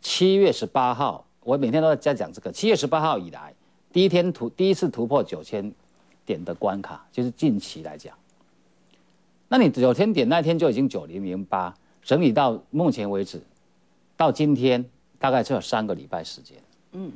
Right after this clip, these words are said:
Speaker 1: 如果以周 K 线来讲的话，就三个礼拜的时间哈，都是小小的上下幅度不大，一百七十点。一百七十点。那今天很多投资朋友会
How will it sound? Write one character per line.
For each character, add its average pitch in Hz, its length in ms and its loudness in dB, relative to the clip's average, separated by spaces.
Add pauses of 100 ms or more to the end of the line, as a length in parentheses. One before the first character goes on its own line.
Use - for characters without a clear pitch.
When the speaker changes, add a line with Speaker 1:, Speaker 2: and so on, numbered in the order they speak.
Speaker 1:
如 175 80 4
果 156 120 4
以 110 60 0
周 160 220 2
K 160 180 2
线 139 160 0
来 107 100 -4
讲 95 160 -8
的 80 80 -20
话， 98 200 -4
就 113 120 -4
三 123 280 -2
个 113 80 0
礼 73 200 -12
拜 85 180 -6
的 82 100 -18
时 - 180 -20
间 78 240 -16
哈， 80 180 -20 (240)
都 123 140 4
是 107 260 -2 (280)
小 127 260 2
小 107 220 0
的 90 120 -10
上 139 220 0
下 127 160 0
幅 107 220 -8
度 110 180 -8 (460)
不 123 100 0
大， - 260 -2
一 156 80 -4
百 85 160 -2
七 107 200 -8
十 - 120 -12
点。 - 200 -16 (640)
一 156 100 -2
百 - 180 -2
七 - 160 -10
十 - 160 -12
点。 - 180 -20 (640)
那 196 120 2
今 233 140 4
天 226 240 2 (460)
很 135 140 0
多 202 100 4
投 160 120 2
资 180 80 2
朋 185 80 2
友 127 140 2
会 131 140 -2